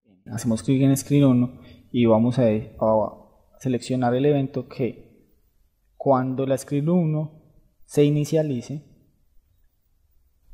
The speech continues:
¿cierto? Cuando la Screen uno se inicialice, ¿qué va a hacer? Va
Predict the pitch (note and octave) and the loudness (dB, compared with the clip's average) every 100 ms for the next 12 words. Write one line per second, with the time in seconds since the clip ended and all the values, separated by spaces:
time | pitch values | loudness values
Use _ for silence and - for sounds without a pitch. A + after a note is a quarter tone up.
0 | - _ _ _ D#3 D3+ - C3 B2+ A2+ | -20 _ _ _ -4 -4 -6 -4 -2 -4
1 | G#2+ A#2+ B2+ C3 D3 A#2+ A2 - A#2+ A#2+ | -6 -6 -6 -2 0 0 -4 -4 -2 -2
2 | B2+ D#3 D#3+ C#3 C#3+ C3+ - - - _ | -2 0 0 -2 -4 -8 -12 -20 -20 _
3 | - B2+ C#3 E3+ B2 - - - - _ | 0 2 2 0 -2 -6 -20 -20 -20 _
4 | _ B2+ B2 G2+ A2 - _ _ _ | _ 0 2 2 -2 -14 _ _ _